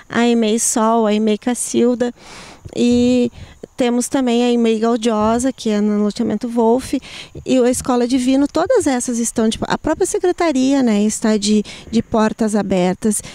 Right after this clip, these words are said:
E dizer pra vocês que isso, é, nós estamos mudando,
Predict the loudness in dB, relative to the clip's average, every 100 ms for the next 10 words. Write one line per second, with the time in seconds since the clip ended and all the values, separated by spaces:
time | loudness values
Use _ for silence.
0 | -6 0 2 4 2 0 0 0 -2 0
1 | -2 -2 0 0 2 0 -2 -2 -2 0
2 | 2 0 0 -2 -2 0 2 2 2 2
3 | 0 0 -2